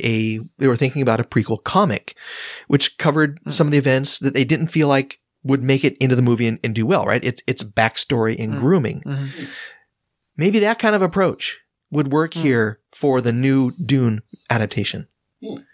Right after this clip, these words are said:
Speaker 1: where you, you, you put out
Speaker 2: They kinda did that
Speaker 1: something.
Speaker 2: for The Matrix too, right?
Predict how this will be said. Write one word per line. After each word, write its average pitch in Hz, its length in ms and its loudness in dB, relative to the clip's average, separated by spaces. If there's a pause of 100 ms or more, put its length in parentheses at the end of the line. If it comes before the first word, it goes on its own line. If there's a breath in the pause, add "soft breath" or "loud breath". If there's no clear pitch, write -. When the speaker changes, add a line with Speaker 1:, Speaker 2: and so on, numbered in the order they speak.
(500 loud breath)
Speaker 1:
where 160 140 2
you, 156 320 2
you, 147 240 0
you 139 120 2
put 170 240 0
out 151 320 0 (720 loud breath)
Speaker 2:
They 233 80 -4
kinda 311 220 0
did 202 160 0
that 190 60 2
Speaker 1:
something. 175 120 0
Speaker 2:
for 151 80 -4
The 139 60 -4
Matrix - 380 -6
too, 139 200 -8 (480)
right? 127 260 -8